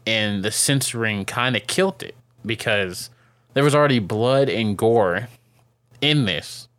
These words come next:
right? Like, we saw someone get cut in half. Like, it's, like, Attack on Titan levels of, like, gore in this mecha anime. So it was already rated T V M A for that. But, like, it felt weird, like, seeing that censored when we didn't see the gore censored. So I felt like that could have been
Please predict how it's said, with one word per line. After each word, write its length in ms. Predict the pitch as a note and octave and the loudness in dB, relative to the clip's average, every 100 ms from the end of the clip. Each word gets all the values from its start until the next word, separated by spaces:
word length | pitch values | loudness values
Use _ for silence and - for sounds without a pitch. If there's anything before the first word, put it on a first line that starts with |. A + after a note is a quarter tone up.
| _ _ _ - | _ _ _ -2
right? 260 | G2 F#2+ - | 0 -2 -4
Like, 160 | F#2 F#2+ | -8 -6
we 80 | A2 | -2
saw 200 | C3 A#2 | -2 0
someone 260 | B2+ B2 | -2 -2
get 180 | G2+ F#2 | -2 -4
cut 260 | - C3+ G#2+ | -2 -2 -2
in 60 | |
half. 440 | G#2 G2+ - - F2 | -2 -2 -2 -6 -4
Like, 140 | G#2 | -2
it's, 120 | A#2 | -2
like, 220 | A#2 G2 | -2 -2
Attack 360 | - - A#2 - | -4 -2 -4 -2
on 120 | A2+ | -6
Titan 340 | - G#2+ G2 G2+ | -4 -4 -4 -6
levels 340 | F#2+ F#2 E2+ | -6 -6 -10
of, 120 | F2 - _ _ _ - | -14 -18 _ _ _ -8
like, 200 | G2 F2+ | -4 -2
gore 200 | A2+ G#2+ | 0 0
in 120 | F#2+ F#2 | 0 -4
this 140 | - | -6
mecha 280 | G2+ - E2 | -6 -4 -6
anime. 320 | D#2 - - - _ _ _ _ _ _ | -8 -12 -18 -20 _ _ _ _ _ _
So 120 | - | 0
it 20 | A#2 | 2
was 100 | C3+ | 4
already 200 | E3 C#3+ | 2 4
rated 300 | C#3+ B2 - | 2 0 -2
T 520 | D3+ C#3+ C3 A#2+ A2 | -2 0 0 -2 -4
V 280 | A2+ A#2 A2+ | -2 0 0
M 160 | A#2+ A2 | 0 0
A 160 | G#2 | -2
for 160 | G2+ G2 | -2 -2
that. 320 | D3 C3+ - - _ _ _ _ - | 0 0 -2 -16 _ _ _ _ -18
But, 320 | G#2+ B2 A2 | -4 0 0
like, 240 | G#2+ F2 - | 0 -2 -4
it 60 | |
felt 300 | - D3 G2+ | 0 2 2
weird, 480 | A#2+ G3 D#3+ A#2+ - _ _ _ _ _ _ _ _ - | 2 2 4 2 -2 _ _ _ _ _ _ _ _ -2
like, 340 | A2 G#2 - | 0 0 -4
seeing 400 | - D3 C3+ A#2+ | -2 0 2 2
that 300 | B2+ B2+ - - - | 2 2 -2 -6 -10
censored 680 | - - F3 - A#2 G#2 - | -4 0 0 0 -2 -2 -2
when 140 | A2+ | 0
we 80 | A#2+ | 0
didn't 160 | B2 | 0
see 140 | - A#2+ | -2 -2
the 80 | G2+ | 0
gore 260 | A2 B2+ | 2 2
censored. 360 | C3+ D#3+ E3+ D#3 | 2 -2 -2 -2
So 80 | A#2 | -2
I 40 | |
felt 140 | C3+ | 0
like 160 | C3+ A#2+ | -2 0
that 180 | A#2 A#2 | -2 -2
could 160 | B2 | -2
have 100 | A#2 | -2
been 380 | G#2+ G#2 G2+ G2+ | 0 0 -2 -6